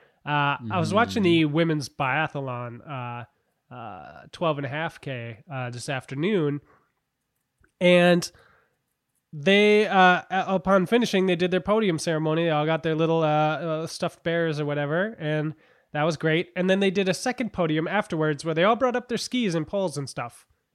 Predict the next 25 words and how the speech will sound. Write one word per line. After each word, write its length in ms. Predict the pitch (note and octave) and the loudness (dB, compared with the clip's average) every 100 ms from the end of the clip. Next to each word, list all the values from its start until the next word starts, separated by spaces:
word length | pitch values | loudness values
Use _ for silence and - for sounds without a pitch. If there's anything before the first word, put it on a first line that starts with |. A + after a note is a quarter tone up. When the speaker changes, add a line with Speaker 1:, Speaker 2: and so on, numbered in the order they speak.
| _ - | _ -6
Speaker 1:
And 140 | D#3+ | 0
they 80 | E3+ | 2
had 140 | F#3 | 2
an 100 | F#3+ | 0
equipment 480 | F#3+ G3+ G#3+ E3 C#3+ | -2 -2 -6 -6 -8
podium 640 | D#3+ D3+ C3+ C#3 C#3+ C#3 - | -8 -8 -6 -8 -10 -14 -10
afterwards, 720 | E3 - C#3+ C3 B2 B2 - D3+ | -10 -8 -8 -8 -10 -12 -12 -8
uh, 220 | C#3 C3 | -6 -6
with 180 | C3+ C#3+ | -6 -6
all 140 | C#3 | -6
the 220 | C3+ C3+ - _ _ D3+ | -6 -8 -12 _ _ -10
athletes 480 | C#3 D3 C3+ B2+ | -8 -6 -8 -8
and 200 | - C#3+ | -10 -8
their, 300 | C3+ C3+ B2 - | -6 -8 -10 -10
and 160 | D#3+ D3+ | -8 -6
their 60 | |
stuff. 520 | - - D#3 - - _ _ _ _ - | -6 -4 -4 -4 -20 _ _ _ _ -2
And 420 | F3+ F3+ F3+ E3 - _ _ _ _ F#3+ | 4 4 4 0 -10 _ _ _ _ -2
I 140 | F3+ | -2
feel 380 | - _ C#4 B3+ | -2 _ 0 2
like 180 | A#3 F#3+ | 0 2
that's 240 | G3 F#3 | 0 0
kind 240 | - G3 F3+ | -2 0 0
of 60 | |
what, 400 | D#3+ E3+ E3+ - | 2 4 2 -2